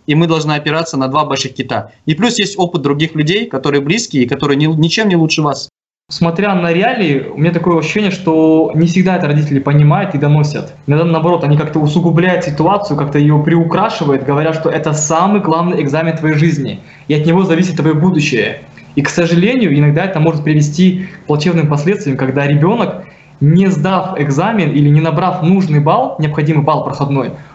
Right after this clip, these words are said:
Speaker 2: он выбирает путь не прийти к родителям и сказать, как оно есть, да, что «я не сдал, не получилось». Он выбирает путь суицида, покончить жизнь самоубийством. А что вы можете сказать про такие случаи? Часто ли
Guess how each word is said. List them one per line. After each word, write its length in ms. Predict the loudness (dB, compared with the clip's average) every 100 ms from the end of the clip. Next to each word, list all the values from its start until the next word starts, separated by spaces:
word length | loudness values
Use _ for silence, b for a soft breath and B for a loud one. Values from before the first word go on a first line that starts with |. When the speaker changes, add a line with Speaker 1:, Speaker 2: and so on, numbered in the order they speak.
| -2
Speaker 2:
он 460 | 0 0 -2 -8 -16 -8
выбирает 520 | 0 2 2 0 -2 0
путь 220 | -2 2
не 160 | 2
прийти 260 | 2 0 -2
к 80 | 0
родителям 480 | 2 2 0 -2 -4
и 60 | -6
сказать, 300 | -2 -2 -2
как 140 | -2
оно 140 | 2 2
есть, 340 | 2 0 -8 -20 -10
да, 180 | -4 -2
что 100 | 0
«я 140 | 2
не 140 | 2 2
сдал, 320 | 0 0 0
не 80 | 0
получилось». 480 | 0 0 -2 -2 0
Он 100 | 0
выбирает 400 | 0 0 -2 -2
путь 180 | -2
суицида, 600 | 0 0 0 -2 -2 -8 -12 -20 -10 -4
покончить 340 | -2 0 2
жизнь 160 | 2 2
самоубийством. 720 | 2 2 2 -2 -4 -8 -8 B B B -4
А 220 | -2 -2
что 220 | -2 0
вы 80 | 2
можете 260 | 2 0
сказать 200 | -2 -4
про 100 | -2
такие 280 | -4 0 0
случаи? 480 | 2 0 0 -2 -4
Часто 320 | -2 -2 -2 0
ли 360 | 0 -2 -8